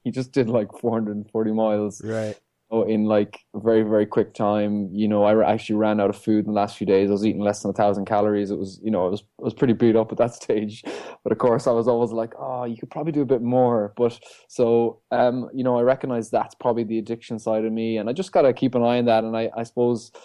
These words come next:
Speaker 1: it's just about awareness, um, you know, that I just need to sort of go, "Okay, you know, you've done enough. Give yourself a pat in the back." <laughs> And, you know, yeah, you can plan some other stuff, but yeah, you don't need to do any more miles.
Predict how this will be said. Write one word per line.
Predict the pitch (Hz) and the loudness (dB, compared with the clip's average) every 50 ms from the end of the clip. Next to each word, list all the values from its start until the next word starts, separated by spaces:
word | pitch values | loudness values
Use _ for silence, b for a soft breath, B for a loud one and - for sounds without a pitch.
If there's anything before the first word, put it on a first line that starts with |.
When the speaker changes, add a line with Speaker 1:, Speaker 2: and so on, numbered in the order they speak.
| B B B | B B B
Speaker 1:
it's | - - - | -20 -10 -6
just | - 151 - | -6 -4 -2
about | 135 131 127 120 120 | 0 2 4 4 4
awareness, | 110 113 117 120 123 120 120 117 113 - - - - - _ - - | 4 4 4 4 2 2 0 -2 -4 -6 -10 -20 -20 -20 _ -8 -6
um, | 110 110 110 113 113 113 110 110 113 | -4 -2 -2 -2 -2 -4 -4 -4 -4
you | 113 117 | -4 -2
know, | 117 110 110 107 104 107 B B B B B B B _ _ _ _ _ _ - 120 127 - | -2 -2 -2 -2 -4 -6 B B B B B B B _ _ _ _ _ _ -20 -12 -4 0
that | 117 113 | 2 2
I | 113 104 | 4 2
just | 98 117 - - | 0 -2 -4 -2
need | 123 110 - | -2 -4 -4
to | - 104 | -4 -10
sort | - - - 113 107 | -6 -2 0 2 2
of | 101 92 | 2 2
go, | 104 107 107 98 | 2 2 2 2
"Okay, | 110 - 120 110 107 107 | 2 2 2 2 2 2
you | 104 - - 107 | 0 -4 -6 -4
know, | 107 104 | -4 -2
you've | 104 104 101 | -4 -2 0
done | - 123 113 110 104 - - | 0 0 0 0 -2 -4 -4
enough. | 104 104 107 107 104 - - | -2 0 2 0 0 -2 -4
Give | - 110 | -6 -4
yourself | 110 104 - 113 95 | -2 0 0 0 0
a | - | 0
pat | - 113 107 | -2 -2 -2
in | 110 | -2
the | 110 | -2
back." | - 117 113 120 127 123 - - - - | -2 -4 -4 -4 -6 -10 -10 -14 -16 -12
<laughs> | - | -10
And, | 123 104 107 101 104 107 107 107 | -8 -6 -6 -4 -4 -4 -4 0
you | 113 113 107 | 0 0 0
know, | 104 104 101 | 0 0 0
yeah, | 107 117 110 104 | 2 2 2 2
you | 104 107 | 2 -2
can | 123 120 | -6 -6
plan | - 123 113 110 | -4 -4 -4 -4
some | 110 - 107 | -4 -4 -4
other | 107 107 104 | -4 -4 -4
stuff, | 101 - - 101 98 - - | -6 -6 -8 -8 -8 -8 -10
but | - - | -8 -4
yeah, | - 101 98 | 0 2 2
you | 101 98 98 | 2 2 0
don't | 110 101 | -2 -4
need | 104 107 | -4 -4
to | - 92 | -6 -4
do | - 98 98 | -4 -2 -2
any | 98 101 | 0 0
more | 101 104 101 | 0 0 0
miles. | 101 104 101 104 98 98 98 - | 0 0 0 0 0 -2 -4 -8